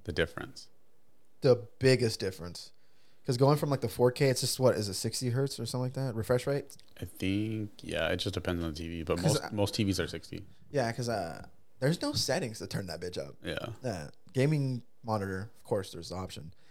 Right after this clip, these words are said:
Speaker 2: And there's also a little setting that you can set up a little crosshair in the middle of your screen.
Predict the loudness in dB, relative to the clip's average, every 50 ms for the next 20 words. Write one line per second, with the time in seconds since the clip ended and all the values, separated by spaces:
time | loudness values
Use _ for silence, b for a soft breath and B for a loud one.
0 | b b b b b b -8 -6 -6 -4 -6 -6 -8 -8 -10 -8 -8 -8 -8 -4
1 | 0 2 4 4 4 2 0 -4 -8 -12 -16 -18 -20 -20 -20 -18 -18 -18 -18 -18
2 | -20 -18 -16 -10 -6 -6 -4 -2 -2 0 2 2 0 0 0 0 0 0 -2 -6
3 | -10 -12 -14 -14 -16 -18 -18 -18 -18 -18 -18 -18 -18 -18 -18 -18 -18 -18 -18 -18
4 | -18 -18 -16 -10 -4 -4 -4 -2 -2 -2 0 0 0 -2 0 2 2 2 2 2
5 | 0 -4 -4 -4 -4 -6 -2 0 0 0 0 0 4 4 4 4 4 0 -2 -2
6 | -2 -4 -6 -12 -14 -18 -18 -18 -18 -18 -14 -10 -6 -4 -2 2 6 8 10 10
7 | 10 10 8 6 4 0 -4 -6 -6